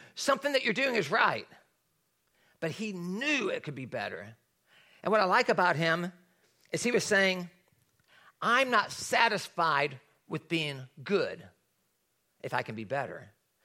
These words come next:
I'm not satisfied with being great if I can be better.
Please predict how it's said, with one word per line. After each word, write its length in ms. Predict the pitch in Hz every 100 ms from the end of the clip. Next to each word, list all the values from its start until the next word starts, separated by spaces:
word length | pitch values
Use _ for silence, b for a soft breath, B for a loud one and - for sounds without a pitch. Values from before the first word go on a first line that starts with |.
| B B
I'm 180 | - 285
not 200 | 262 190
satisfied 520 | - 202 208 - 220
with 120 | 226 233
being 260 | 254 247
great 720 | - 190 262 294 214 - - - _ _ _ _ _ _ _
if 160 | 139
I 140 | 127 139
can 140 | 127
be 100 | 120
better. 540 | 107 156 160 101 113